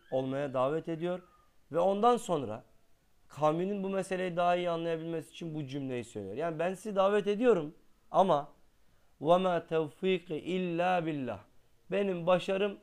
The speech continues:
ancak Allah'ın yardımı ve dilemesiyledir. Allah yardım etmezse ve dilemezse ben bu davetinde size karşı ne olamam? Başarılı olamam. Ve bu konuda ne kadar başarılı olacağım da ancak kime bağlıdır?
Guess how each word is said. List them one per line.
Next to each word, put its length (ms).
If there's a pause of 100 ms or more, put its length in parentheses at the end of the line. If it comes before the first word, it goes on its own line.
(140)
ancak 460
Allah'ın 440
yardımı 460
ve 140
dilemesiyledir. 680 (420)
Allah 380
yardım 380
etmezse 440
ve 120
dilemezse 540
ben 220
bu 100
davetinde 500
size 180
karşı 320
ne 60
olamam? 340 (560)
Başarılı 640
olamam. 500 (500)
Ve 240 (2250)
bu 260
konuda 340
ne 180
kadar 340
başarılı 380
olacağım 400
da 100
ancak 460
kime 260
bağlıdır? 380